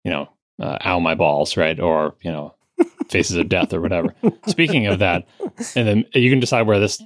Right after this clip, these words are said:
Speaker 1: fa-, uh, falls. This one I saw recently, which
Speaker 2: Is this a fro-, is it a frog tattoo? What is it?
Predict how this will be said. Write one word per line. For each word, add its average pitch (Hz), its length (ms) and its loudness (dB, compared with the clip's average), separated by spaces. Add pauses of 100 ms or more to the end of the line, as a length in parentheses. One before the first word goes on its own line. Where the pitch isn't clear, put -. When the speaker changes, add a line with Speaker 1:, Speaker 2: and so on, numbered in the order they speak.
Speaker 1:
fa-, - 220 -4
uh, 151 360 -4
falls. 87 340 2
This 95 180 2
one 87 300 0 (360)
I 104 80 0
saw 87 220 0
recently, 87 540 0
which 87 240 -4
Speaker 2:
Is 175 60 0
this 233 100 4
a 285 60 4
fro-, 165 300 -2
is 156 140 2
it 156 60 2
a 147 60 0
frog 185 540 0
tattoo? 269 440 2
What 269 180 2
is - 160 -20
it? - 120 -12